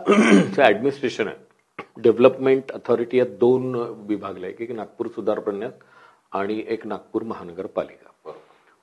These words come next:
Speaker 1: आपण ज्या भागामध्ये नवीन नवीन layout पडत असतात, ते सर्व भाग नागपूर सुधार प्रन्यासकडे असतात आणि नागपूर सुधार प्रन्यासमध्ये लोक आपला विकास शुल्क भरतात आणि त्यातून development होत असतं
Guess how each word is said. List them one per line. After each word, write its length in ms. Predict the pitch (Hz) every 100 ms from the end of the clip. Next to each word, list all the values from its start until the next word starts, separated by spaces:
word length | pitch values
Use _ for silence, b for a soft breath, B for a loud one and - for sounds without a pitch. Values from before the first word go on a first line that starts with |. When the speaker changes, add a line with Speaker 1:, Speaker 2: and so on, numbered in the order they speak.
| _ -
Speaker 1:
आपण 420 | 110 - 185 202
ज्या 240 | 117 127 160
भागामध्ये 680 | 151 143 156 160 156 165 170
नवीन 420 | 131 120 131 147
नवीन 240 | 147 156
layout 300 | 143 120 127
पडत 380 | 135 127 123 -
असतात, 240 | 110 -
ते 160 | 127 -
सर्व 340 | - 160 170
भाग 320 | 139 107 113 117
नागपूर 300 | 101 - 101
सुधार 320 | - 90 87
प्रन्यासकडे 520 | 82 78 78 - 85
असतात 580 | 80 - - _ _ b b b b -
आणि 180 | 120 147
नागपूर 380 | 135 113 - 147
सुधार 300 | 147 139 135
प्रन्यासमध्ये 920 | 135 123 123 - 123 110 120 127 131
लोक 280 | 110 104 117
आपला 440 | 113 104 107 107
विकास 340 | 104 98 113
शुल्क 320 | 104 104 98 113
भरतात 400 | 101 104 131 139
आणि 160 | 135
त्यातून 360 | 139 98 - 123
development 560 | 101 98 101 104 95
होत 140 | 98 101
असतं 280 | 95 -